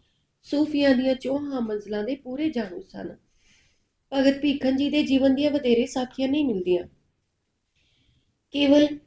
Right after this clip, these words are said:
ਗੁਰੂ ਗ੍ਰੰਥ ਸਾਹਿਬ ਵਿੱਚ ਸੋਰਠ ਰਾਗ ਵਿੱਚ ਦੋ ਸ਼ਬਦ ਮਿਲਦੇ ਹਨ, ਜਿਨ੍ਹਾਂ ਤੋਂ ਪਤਾ ਲੱਗਦਾ ਹੈ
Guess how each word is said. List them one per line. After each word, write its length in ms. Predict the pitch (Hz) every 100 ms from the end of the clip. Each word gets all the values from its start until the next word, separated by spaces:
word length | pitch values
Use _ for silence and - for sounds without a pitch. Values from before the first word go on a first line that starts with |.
| _
ਗੁਰੂ 300 | 208 269 262
ਗ੍ਰੰਥ 280 | 254 233 233
ਸਾਹਿਬ 340 | - 233 233 226
ਵਿੱਚ 420 | 254 277 - - _ _ _ _ _ _ _ _
ਸੋਰਠ 460 | - 269 311 359 277
ਰਾਗ 280 | 226 196
ਵਿੱਚ 180 | 226 240
ਦੋ 280 | 214 240 311
ਸ਼ਬਦ 260 | 320 254 226
ਮਿਲਦੇ 420 | 208 165 175 185
ਹਨ, 200 | - _ _ _ _ _ _
ਜਿਨ੍ਹਾਂ 280 | 226 214 226
ਤੋਂ 100 | 233
ਪਤਾ 260 | 214 202 202
ਲੱਗਦਾ 280 | 220 247
ਹੈ 280 | 277 285 285